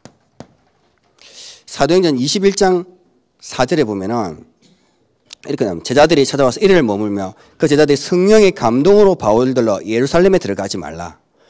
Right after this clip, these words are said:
그냥 "가지 마세요." 한 게 아니고 "성령의 감동으로 예루살렘에 들어가지 마십시오."라고 얘기해요. 그럼 어떻게 해야 됩니까?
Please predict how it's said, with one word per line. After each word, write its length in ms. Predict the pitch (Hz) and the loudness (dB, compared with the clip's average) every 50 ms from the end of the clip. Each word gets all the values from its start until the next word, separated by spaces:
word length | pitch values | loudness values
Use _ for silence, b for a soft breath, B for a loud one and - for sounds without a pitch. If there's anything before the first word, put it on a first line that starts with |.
| b b b b b _ | b b b b b _
그냥 440 | - - 302 277 262 254 254 262 254 B B B B B B _ _ | -2 0 2 4 4 4 2 0 -4 B B B B B B _ _
"가지 320 | - - - 131 - 185 196 | -20 -16 -12 -6 -4 -2 0
마세요." 400 | 151 107 107 - 147 180 185 147 | 0 0 -2 0 0 2 2 2
한 180 | 131 131 131 | 0 -2 -4
게 80 | 117 101 | -6 -6
아니고 500 | 85 92 117 120 117 90 76 67 67 - _ _ _ _ _ _ _ _ _ _ _ _ _ _ _ - | -8 -8 -6 -4 -4 -6 -6 -8 -14 -20 _ _ _ _ _ _ _ _ _ _ _ _ _ _ _ -10
"성령의 720 | - - - - - 180 185 190 214 233 240 247 233 220 | -8 -6 -6 -4 -2 0 0 2 4 4 4 4 2 2
감동으로 1040 | 226 - - 127 135 160 170 247 254 220 156 127 156 185 151 101 87 76 - b b b b b - | 0 -2 -2 -2 0 2 2 4 4 2 2 2 2 2 2 0 -2 -6 -12 b b b b b -2
예루살렘에 480 | 113 127 143 143 180 196 202 190 190 170 | -2 0 0 2 2 2 4 2 2 0
들어가지 400 | - 220 120 123 147 170 196 214 | 0 -2 0 2 2 2 4 2
마십시오."라고 840 | 139 214 208 - 190 185 - - 202 160 117 101 98 98 92 87 78 | 0 0 0 -2 -2 -2 0 2 4 4 4 4 2 -2 -4 -8 -10
얘기해요. 420 | 78 73 80 76 78 73 64 - - _ _ _ _ _ _ _ _ _ _ _ _ _ _ _ _ _ | -12 -14 -16 -16 -16 -16 -18 -20 -20 _ _ _ _ _ _ _ _ _ _ _ _ _ _ _ _ _
그럼 160 | - - 139 | -4 -4 -2
어떻게 220 | 127 - 175 202 185 | -2 -2 0 2 2
해야 40 | |
됩니까? 480 | 185 185 180 170 - 110 90 78 - - | 2 2 2 0 -2 -4 -4 -6 -8 -14